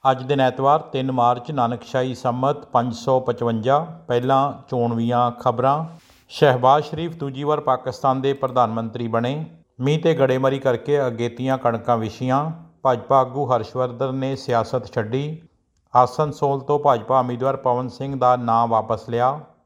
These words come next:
ਕੇਂਦਰੀ ਮੰਤਰੀ ਮੰਡਲ ਦੀ ਮੀਟਿੰਗ। ਦਮਨਦੀਪ ਕਾਂਗਰਸ ਮੁਖੀ ਬੋਲੇ, "ਪ੍ਰਿਯੰਕਾ ਇੱਥੋਂ ਚੋਣ ਲੜ ਸਕਦੀ ਹੈ, ਹਾਈ ਕਮਾਂਡ ਨੇ ਡਾਟਾ ਇਕੱਠਾ ਕਰਨ ਨੂੰ ਆਖਿਆ।"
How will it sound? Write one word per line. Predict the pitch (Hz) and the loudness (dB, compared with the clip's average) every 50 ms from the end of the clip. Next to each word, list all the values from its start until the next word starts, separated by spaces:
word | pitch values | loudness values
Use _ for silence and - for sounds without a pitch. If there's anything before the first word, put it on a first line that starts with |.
| _ _ _ _ _ - | _ _ _ _ _ -4
ਕੇਂਦਰੀ | 135 135 135 139 151 160 | -2 0 0 0 0 2
ਮੰਤਰੀ | 139 135 127 123 123 131 143 | 2 2 0 0 -2 -2 -2
ਮੰਡਲ | 139 135 127 123 120 123 123 120 | 0 0 0 0 0 -2 -2 -2
ਦੀ | 127 131 | -2 -2
ਮੀਟਿੰਗ। | 120 117 117 113 117 - 135 143 147 147 143 - _ _ _ _ - 127 | 0 0 -2 -2 0 -2 -2 -2 -4 -8 -12 -14 _ _ _ _ -8 0
ਦਮਨਦੀਪ | 120 131 131 139 156 160 156 156 160 165 165 | 2 2 2 2 2 -2 -2 -2 -2 -2 0
ਕਾਂਗਰਸ | 160 160 135 123 127 139 151 147 - - | 2 4 4 4 4 0 -4 -4 -6 -6
ਮੁਖੀ | 135 131 - - 143 | -8 -8 -8 -8 -8
ਬੋਲੇ, | 127 120 123 120 123 139 147 | -4 -4 -4 -2 0 -2 -2
"ਪ੍ਰਿਯੰਕਾ | 147 - 120 120 120 113 113 135 135 | -2 -4 -6 -6 -6 -2 0 2 2
ਇੱਥੋਂ | 131 120 - - - - | 2 0 -2 -2 -4 -2
ਚੋਣ | - 135 127 123 120 117 | -2 0 -2 0 2 2
ਲੜ | 117 113 | 2 0
ਸਕਦੀ | 110 - - 120 104 107 110 120 139 151 | 0 0 -2 -4 -4 -4 -6 -2 0 2
ਹੈ, | 156 151 120 120 | 2 2 4 2
ਹਾਈ | 120 120 | 0 0
ਕਮਾਂਡ | 117 - 131 127 127 123 127 127 | -2 -6 -2 0 0 0 0 -2
ਨੇ | 127 131 135 135 139 - - - | -4 -4 -4 -4 -6 -8 -12 -10
ਡਾਟਾ | 110 107 120 117 113 117 135 143 135 127 | -2 2 2 2 4 4 2 2 2 0
ਇਕੱਠਾ | 117 - - 120 - - - 131 127 | -6 -6 -6 -8 -6 -2 -2 0 0
ਕਰਨ | - 123 113 110 117 | 0 -2 -2 -2 -2
ਨੂੰ | 123 120 117 | -4 -2 -2
ਆਖਿਆ।" | 113 101 - - - 139 139 147 156 | -2 -2 -4 -4 0 0 0 0 -2